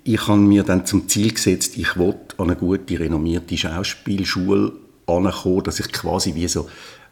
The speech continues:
was eigentlich ein völliger Blödsinn ist, von aussen attestiert bekomme, dass ich das Talent habe,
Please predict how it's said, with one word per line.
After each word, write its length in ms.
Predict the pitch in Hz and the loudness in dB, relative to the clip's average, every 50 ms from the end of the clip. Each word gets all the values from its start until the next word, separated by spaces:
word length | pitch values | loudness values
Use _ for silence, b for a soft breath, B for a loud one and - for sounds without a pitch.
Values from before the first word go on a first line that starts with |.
| B | B
was 220 | 78 76 - - - | -16 -14 -14 -14 -16
eigentlich 260 | - - - - - | -16 -16 -14 -10 -10
ein 80 | 82 | -8
völliger 320 | - - 78 78 85 78 73 | -8 -8 -8 -8 -8 -8 -8
Blödsinn 420 | - 78 76 85 - - - - | -8 -8 -10 -8 -8 -8 -8 -6
ist, 180 | - 80 - B B B B B B B B | -6 -8 -8 B B B B B B B B
von 160 | - 101 - - | -2 -2 2 2
aussen 360 | 113 113 - - - 110 - - - | 2 2 2 2 4 2 0 0 0
attestiert 680 | 101 101 - - 95 - - - 107 90 104 110 - | -4 -4 -2 -2 -4 -4 -2 -2 0 0 0 0 2
bekomme, 680 | - 101 - - - - 98 92 92 95 90 82 80 - - - _ _ _ _ _ _ _ _ - _ _ _ - - - - _ - | 0 0 0 0 -4 -2 -4 -2 -2 0 -2 -2 -2 -6 -12 -20 _ _ _ _ _ _ _ _ -20 _ _ _ -18 -18 -18 -16 _ -2
dass 180 | - - - | 0 0 0
ich 80 | 95 - | -2 -2
das 180 | - 95 - - | -2 -4 -2 -2
Talent 500 | - 92 82 76 82 107 120 123 - - | -2 -2 -2 0 2 2 2 2 2 2
habe, 320 | 101 87 85 98 101 101 | 2 4 4 4 2 2